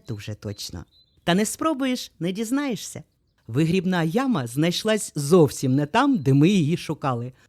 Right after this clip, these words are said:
а в траві, де ми всією сім'єю скакали, як лосі. Слава Богу, попередні власники зробили перекриття міцним.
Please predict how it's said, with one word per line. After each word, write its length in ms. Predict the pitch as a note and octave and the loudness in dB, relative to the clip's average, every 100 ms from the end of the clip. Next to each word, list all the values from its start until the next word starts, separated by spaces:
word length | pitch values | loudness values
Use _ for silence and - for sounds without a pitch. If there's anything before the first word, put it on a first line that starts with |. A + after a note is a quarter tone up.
| _ - | _ -4
а 100 | G3+ | -2
в 120 | - | -2
траві, 500 | - A3+ B3 E4 D#4 - | 0 4 6 4 2 -2
де 200 | A#2+ G#3 | 6 8
ми 140 | G3 | 8
всією 520 | D3+ - F#3+ G3 D3 | 4 0 0 2 2
сім'єю 560 | C#3 G#3 G#3+ E4 C#4+ C#3 | 0 -2 2 2 2 -2
скакали, 600 | - - F3+ D4+ C#4 D3+ | -6 -4 -2 0 0 0
як 240 | G#3+ - | -2 -2
лосі. 400 | F#3+ B2+ - E2 - _ _ _ _ | -2 -2 -4 -12 -18 _ _ _ _
Слава 500 | - - F3 F3+ C#3+ | -12 -2 2 2 0
Богу, 380 | C#3+ G3+ G#3+ D3 | -2 0 0 -2
попередні 680 | - C#3 D#3+ D#3 D3+ D3 C#3 | -4 -4 0 2 2 0 -2
власники 600 | E3+ G#3 - C3+ C3 B2 | -2 -2 -2 -6 -6 -8
зробили 540 | B2+ C#3+ C#3 D3 G#3+ | -2 -2 2 0 0
перекриття 680 | E3+ C#3+ C#3+ - D3+ D3 E3+ | -4 -4 -6 -4 -6 -2 0
міцним. 600 | D#3 E3 - - C3 A#2+ | 0 -2 -4 -2 -2 -4